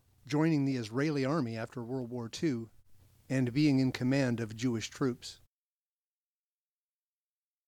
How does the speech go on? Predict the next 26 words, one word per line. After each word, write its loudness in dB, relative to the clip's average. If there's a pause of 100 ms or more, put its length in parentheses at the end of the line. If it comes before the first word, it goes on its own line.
(220)
The -10
first -2
serious 0
obstacle -4
that -4
the -4
Americans -4
encountered -4
was -2
a 0
crossroad -2
on -2
a -4
hill -6 (380)
that -8
the -10
Spanish -4
had -6
fortified -2
with -8
fallen -2
trees -4
and -10
trenches. -6 (1600)
The -8
hill, 0